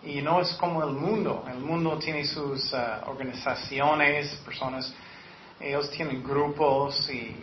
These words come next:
y tristemente la iglesia, en muchas iglesias está cambida-, cambiando como el mundo. Pero ahora vamos a hacer un resumen del tiempo pasado y necesitamos tener cuidado qué son mis motivos para el ministerio.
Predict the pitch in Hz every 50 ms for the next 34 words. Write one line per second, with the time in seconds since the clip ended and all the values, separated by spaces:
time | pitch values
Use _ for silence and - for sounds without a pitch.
0 | - - - - 139 139 - - 160 165 165 165 165 160 143 147 170 175 175 165
1 | 147 139 123 123 131 143 160 170 165 - 151 131 131 147 151 - 151 - - 147
2 | 127 127 135 156 165 160 165 151 127 - 143 120 - - 135 127 - 135 127 127
3 | 123 123 123 127 131 131 - - - - 147 131 127 127 127 135 147 175 180 160
4 | 135 - - 147 143 135 127 123 127 143 156 185 190 190 170 143 120 - - -
5 | - - - - - - - - - - - - - - - - 185 175 170 160
6 | 160 175 208 226 190 170 147 156 156 165 165 - 170 151 - 170 165 156 156 147
7 | 143 135 - - 165 165 160 151 143 135 127 120 123 - 151 147 147 135 - -
8 | 110 110 - - 220 240 214 165 151 170 180 - - - - - - - - -
9 | - - - - - - 160 151 147 151 156 156 - - - - 165 160 190 208
10 | 226 208 - - 180 175 170 170 170 - 165 151 143 147 147 147 147 147 - 185
11 | 185 185 180 - 220 214 202 190 180 180 175 170 - 156 139 123 - - 214 202
12 | 175 147 143 139 - - 147 139 131 131 135 135 135 127 123 123 - - - 175
13 | 165 170 160 135 107 95